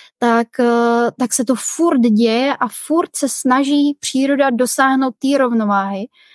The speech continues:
Furt jsme v té permakultuře, tak, tak je to jenom v podstatě o tom, nehrát si tady na Boha jako člověk, ale fungovat pospolu se vším ostatním,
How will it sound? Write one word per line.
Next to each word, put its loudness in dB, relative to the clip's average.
Furt -2
jsme 0
v -10
té 2
permakultuře, 0
tak, 0
tak -2
je 2
to -2
jenom 4
v -8
podstatě -4
o 0
tom, -2
nehrát 2
si -4
tady 0
na 2
Boha -2
jako -4
člověk, -4
ale 0
fungovat 0
pospolu -2
se 0
vším 0
ostatním, -4